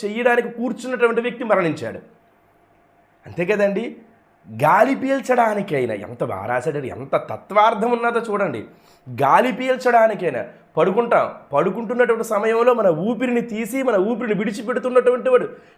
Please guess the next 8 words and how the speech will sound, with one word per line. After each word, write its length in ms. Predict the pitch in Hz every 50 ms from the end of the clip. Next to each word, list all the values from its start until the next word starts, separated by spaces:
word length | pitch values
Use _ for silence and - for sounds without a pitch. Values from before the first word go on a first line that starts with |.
| _ _ - 202
చేసినటువంటి 680 | 233 254 285 277 294 294 294 294 285 277 269 262 277
వాడెవడు? 680 | 269 262 247 240 240 240 233 226 226 240 233 - - - - _ _ _ _ _ _ _ _ _ _ _
భగవంతుడే 640 | 110 107 95 101 127 165 202 220 202 233 208 202 160
కదా, 500 | 123 110 101 113 139 175 160 123 101 - - - - - - _ - 131 117 131
గాలి 280 | 120 110 117 135 165 180
పీల్చడానికైనా, 1000 | 170 196 196 208 202 208 214 208 208 202 208 208 214 214 214 220 220 214 214 247
గొంతు 380 | 240 165 127 127 139 160 226 214
తడవడానికైనా 1080 | - 202 196 208 214 214 208 208 202 202 202 202 196 202 214 208 214 214 226 262 339